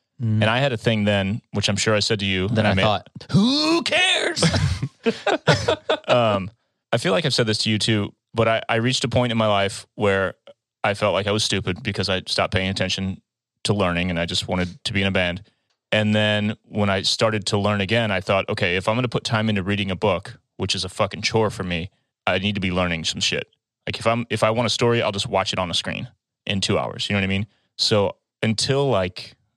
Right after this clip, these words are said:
Speaker 2: less than ten years ago, maybe five years ago, I hadn't read a fiction book since high school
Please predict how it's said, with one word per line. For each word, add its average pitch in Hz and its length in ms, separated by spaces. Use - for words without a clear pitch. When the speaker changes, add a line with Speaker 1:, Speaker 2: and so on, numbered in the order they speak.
Speaker 2:
less 101 260
than 120 180
ten 110 180
years 113 180
ago, 131 200
maybe 110 240
five 104 340
years 127 160
ago, 151 280
I 107 100
hadn't 113 260
read 104 140
a 92 40
fiction 95 340
book 90 280
since - 500
high - 140
school - 380